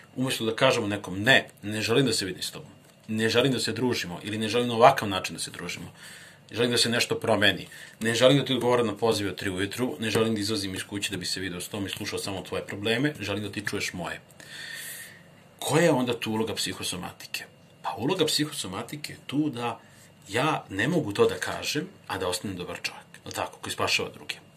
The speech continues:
Nego bih ja onda postao sebičan i užasan čovjek i osjećao bih krivicu. Ali kad imate psihosomatiku, kad se razbolite, kad vam nije dobro, onda možete da uradite jedno i drugo. Znači, možete da odbijete,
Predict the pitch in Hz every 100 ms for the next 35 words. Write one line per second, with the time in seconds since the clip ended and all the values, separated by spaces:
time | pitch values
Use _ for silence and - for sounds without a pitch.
0 | - 104 147 117 123 123 113 117 113 -
1 | 101 117 104 95 110 - 82 - 90 143
2 | - 98 92 - 110 110 104 - - -
3 | - - - - - - - - - -
4 | - - - 160 151 151 110 87 - -
5 | - - - - - - 101 92 95 127
6 | 160 151 - - - - - - 98 117
7 | 151 127 127 - - - - - - -
8 | 143 147 98 107 139 147 - 113 - -
9 | 90 104 139 113 87 82 - 107 185 170
10 | - - - - - - 110 139 - 107
11 | 135 - - 90 95 104 117 - 190